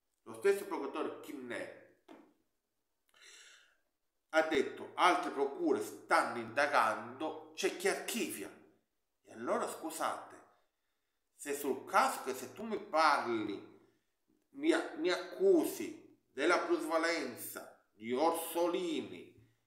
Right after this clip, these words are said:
e la procura di Bologna archivia per fatto non sussiste,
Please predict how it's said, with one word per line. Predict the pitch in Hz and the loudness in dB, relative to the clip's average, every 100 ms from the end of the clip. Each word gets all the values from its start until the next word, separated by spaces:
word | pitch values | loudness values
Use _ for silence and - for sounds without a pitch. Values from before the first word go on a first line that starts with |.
| _ | _
e | - 175 | 0 4
la | 170 160 | 6 4
procura | - 143 - 175 208 170 123 - - - - _ _ _ _ | 4 0 0 0 6 6 6 2 -4 -14 -20 _ _ _ _
di | _ 131 | _ -4
Bologna | 151 135 170 185 139 117 - - - | -2 4 4 6 4 2 -4 -12 -4
archivia | - 151 - - - 180 165 117 104 | 4 4 4 -8 -8 -6 -6 -4 -6
per | - 110 107 | -6 -8 -8
fatto | - 143 160 - - | -2 2 2 2 -8
non | 117 185 - | -8 -8 -8
sussiste, | 147 131 - 160 160 - - - - _ | -8 -8 -4 0 0 -2 -8 -16 -18 _